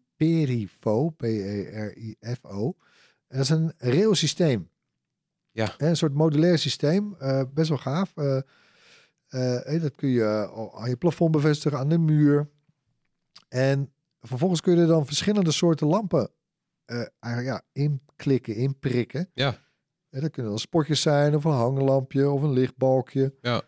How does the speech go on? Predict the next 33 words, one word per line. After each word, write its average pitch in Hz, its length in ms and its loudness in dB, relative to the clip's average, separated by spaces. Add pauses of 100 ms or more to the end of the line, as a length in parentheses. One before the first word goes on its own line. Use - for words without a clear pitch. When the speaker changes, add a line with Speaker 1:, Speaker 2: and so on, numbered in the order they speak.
(160)
Speaker 1:
Eh, 120 380 -4 (240)
ja, 120 220 -2
dat 131 160 -2
vond 190 180 0
ik 190 160 -4
eigenlijk 214 360 -2
wel 180 380 2
de, 165 400 4
Speaker 2:
Zag 160 160 0
er 165 80 -2
vet 160 200 -4
uit, 135 200 -2
Speaker 1:
de 139 60 0
Speaker 2:
ja. 143 80 2
Speaker 1:
meest 151 180 2
opvallende. 143 540 0 (640)
En, 117 180 -4
eh, 123 160 2
alles 135 240 2
is 131 120 0
dan 131 260 -2
of 123 180 -2
in 135 60 2
het 127 140 -2
wit 123 260 2
of 127 140 -4
in 139 60 0
het 131 100 0
zwart 143 260 -2
trouwens. 147 440 -2 (720)
Speaker 2:
Ja. 123 400 0
Speaker 1:
Ehm, 123 100 0 (420)
en 131 460 0